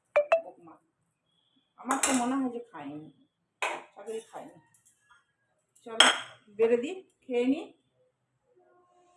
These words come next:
এ লাউ শুক্তো করলাম, লাউ, বড়ি, ক-, করলা দিয়ে শুক্তো করলাম, ডাঁটা থাকলে আরও ভালো লাগতো খেতে। আর এই ডিমের অমলেট দিয়ে তরকারি করব, আর একটা নতুন রেসিপি করব, সেটা তোমাদের বাদ,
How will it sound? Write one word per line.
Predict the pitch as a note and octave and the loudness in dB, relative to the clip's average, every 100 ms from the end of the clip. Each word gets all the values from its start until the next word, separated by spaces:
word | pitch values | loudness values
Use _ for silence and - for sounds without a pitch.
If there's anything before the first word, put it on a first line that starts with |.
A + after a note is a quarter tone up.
| _ _ _ - | _ _ _ 4
এ | A#3+ | 8
লাউ | B3 G#3+ B3 | 12 12 10
শুক্তো | - C#4+ - C4 | 6 0 4 4
করলাম, | B3+ A#3+ A3 G#3 G3+ | 8 10 10 10 6
লাউ, | G3+ G#3 G#3+ A#3 | 8 12 12 12
বড়ি, | A#3 G#3+ G#3+ B3 B3 - | 10 8 8 6 2 -2
ক-, | G3+ | -4
করলা | G3 G3 G#3 G#3+ | 2 6 10 8
দিয়ে | G#3 G#3+ D4 - - _ _ _ - | 8 8 8 8 -2 _ _ _ -14
শুক্তো | B3 - A3+ | -10 -2 4
করলাম, | A3 G#3 G#3 | 6 6 6
ডাঁটা | G#3 A3 | 4 6
থাকলে | B3 A#3+ A#3+ | 4 10 12
আরও | A3+ A#3+ | 12 12
ভালো | G#3+ G#3 | 8 8
লাগতো | F#3 F#3 G3 | 6 4 -6
খেতে। | F3 E3+ E3 - _ - | -6 -6 -8 -10 _ -6
আর | F#3 G3 | 2 4
এই | G3+ | 4
ডিমের | G3 G#3 A3 | 2 0 4
অমলেট | G3 G3+ G3+ - | 4 2 -4 0
দিয়ে | A#3+ | 2
তরকারি | A#3+ F#3+ F#3 A3 | 6 6 6 2
করব, | B3 A3+ B3 F#4 - - - _ - | 2 2 4 4 0 -20 -20 _ 4
আর | B3 | 6
একটা | C#4+ C4 | 6 4
নতুন | A#3+ A#3+ B3 | 2 2 4
রেসিপি | A#3+ A#3+ B3+ | 4 2 -8
করব, | B3+ G#3+ A3 A#3+ F4+ - - - - - | 0 2 6 6 6 2 -16 -16 -20 -14
সেটা | G3 G#3+ | -2 -2
তোমাদের | G#3 F#3+ B3+ | 0 2 4
বাদ, | A#3 E3+ | 6 6